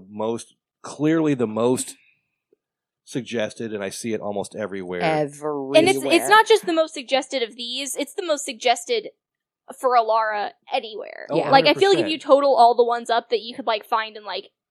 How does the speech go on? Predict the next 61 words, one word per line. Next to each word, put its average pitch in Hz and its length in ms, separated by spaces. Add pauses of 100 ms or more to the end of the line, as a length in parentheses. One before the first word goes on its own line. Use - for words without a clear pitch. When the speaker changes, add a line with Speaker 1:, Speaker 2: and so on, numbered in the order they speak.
(300)
Speaker 3:
three 220 220
hours, 233 540 (180)
you 277 200
would 240 160
get 233 260 (460)
Speaker 1:
I - 60
Speaker 3:
this, 247 220
Speaker 1:
s- 226 60
Speaker 2:
Yeah. 180 280
Speaker 3:
she 285 120
would 240 180
be 233 260
the - 120
Speaker 1:
I 165 40
see 202 220
f-, - 200
Speaker 3:
top. 151 140
Speaker 1:
very 175 240
few - 160
Speaker 2:
And 254 120
it's 147 120
Speaker 1:
Alara 151 300
that 131 100
aren't 139 340
this. - 300
Speaker 2:
Yeah, 190 180
Speaker 3:
And 294 60 (240)
Speaker 2:
it's 359 60
Speaker 3:
it's 311 100
Speaker 2:
cliche, 285 580
Speaker 3:
bad. - 40
Speaker 2:
but 233 160
I 220 200
like 185 400
it. 131 200
No, 311 280
I 330 180
like 254 320
it. 143 220
We'll, 277 180 (100)
we'll 277 100
get 294 160
into 262 260
why 143 300
I 80 40
like 71 220
it. 87 140 (120)
Speaker 1:
I, 214 160
I 214 180
like 247 260
it 196 100
okay, 180 420
Speaker 3:
I - 20
Speaker 1:
but - 120
Speaker 3:
don't - 100
Speaker 1:
I 143 40
Speaker 3:
hate 262 260
Speaker 1:
don't, 165 280 (220)
Speaker 3:
it. - 60 (180)
Speaker 1:
I 151 220
don't 147 460